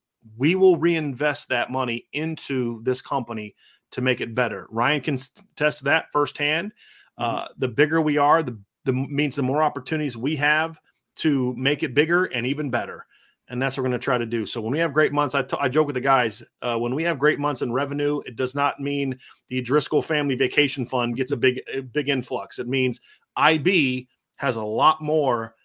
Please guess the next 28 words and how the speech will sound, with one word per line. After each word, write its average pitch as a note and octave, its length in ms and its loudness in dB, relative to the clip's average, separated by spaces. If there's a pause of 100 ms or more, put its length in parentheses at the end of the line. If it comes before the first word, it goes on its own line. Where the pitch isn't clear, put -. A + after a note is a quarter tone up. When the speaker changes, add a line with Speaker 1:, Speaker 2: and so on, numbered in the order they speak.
(220)
Speaker 1:
resources C#3 600 0
now A#2+ 220 -2
to - 140 -10
go B2+ 180 0
out B2 140 -2
there A#2 140 -2
and A#2 180 -6
make B2 240 -4
our A2+ 160 -4
stuff - 340 -8
even G#2+ 280 -10
better. G2+ 320 -8
And A#2+ 100 -8
that's C3 180 -4 (160)
always D3+ 300 2
our B2 100 0
goal, G2+ 300 -6 (180)
bigger E3 500 2
and A#2+ 240 -6
better, C#3+ 440 0 (340)
but C3 160 0
not C#3 320 0
losing D3 300 -2
sight B2 260 -2
of A2+ 80 -8
who C3 80 0
we A#2 160 -4
are. F2+ 240 -8